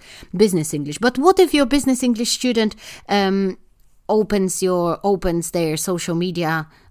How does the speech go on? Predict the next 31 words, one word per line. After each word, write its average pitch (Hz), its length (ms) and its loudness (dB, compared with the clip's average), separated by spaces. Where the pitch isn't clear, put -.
on 175 160 0
the 175 100 0
day 190 200 2
when 175 200 0
you 170 60 0
post 165 480 -4
about 165 300 -2
exams, 147 480 -6
and 202 120 0
they're 285 100 2
gonna 359 200 0
feel 381 220 2
disappointed 330 760 2
and 190 160 2
they're 214 120 2
gonna 214 220 2
think, - 520 -2
"Oh, 151 520 0
that's 220 180 -2
actually 190 320 0
not 185 200 -4
for 240 180 0
me. 175 520 2
That's 160 260 -8
just 156 220 -6
for 151 140 -8
some 151 340 -8
exam 160 360 -4
people." 139 260 -10
So 147 140 -6
maybe, 160 480 -2